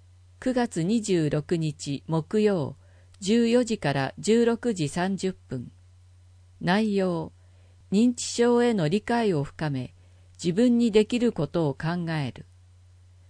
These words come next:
講師、岩渕武彦さんと認知症介護指導者。定員三十人先着。場所、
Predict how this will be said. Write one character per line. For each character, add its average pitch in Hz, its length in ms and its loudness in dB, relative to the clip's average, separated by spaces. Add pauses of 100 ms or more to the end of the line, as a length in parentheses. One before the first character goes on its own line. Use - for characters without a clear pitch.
(220)
講 233 240 2
師、 - 340 -10 (500)
岩 202 260 2
渕 226 300 -4
武 185 320 0
彦 - 240 -6
さ 123 180 -10
ん 151 160 -14 (840)
と 214 260 0 (100)
認 220 260 0
知 - 80 -12
症 226 380 0
介 226 320 -2
護 135 180 -4
指 175 260 -4
導 196 220 0
者。 - 220 -14 (1080)
定 220 160 4
員 220 420 0
三 226 340 -2
十 233 260 0
人 139 360 -2 (180)
先 190 300 -2
着。 147 440 -8 (1200)
場 165 140 0
所、 202 360 -2